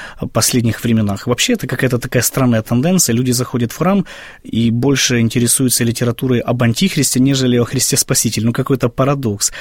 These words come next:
А где же Христос как царь, который в-, в-, управляет этой церковью, да,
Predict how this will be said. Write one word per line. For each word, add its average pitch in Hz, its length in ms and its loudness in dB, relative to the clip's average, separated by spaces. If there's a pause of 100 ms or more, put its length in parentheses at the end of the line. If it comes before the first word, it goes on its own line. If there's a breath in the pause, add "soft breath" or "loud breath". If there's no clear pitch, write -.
(300 loud breath)
А 110 100 -2
где 131 180 0
же 131 120 2
Христос 127 560 0
как - 220 -6
царь, 110 300 0
который 117 320 -2
в-, 110 240 -8
в-, - 380 -10
управляет 135 640 0
этой 113 180 -4
церковью, - 540 -4
да, 135 220 -4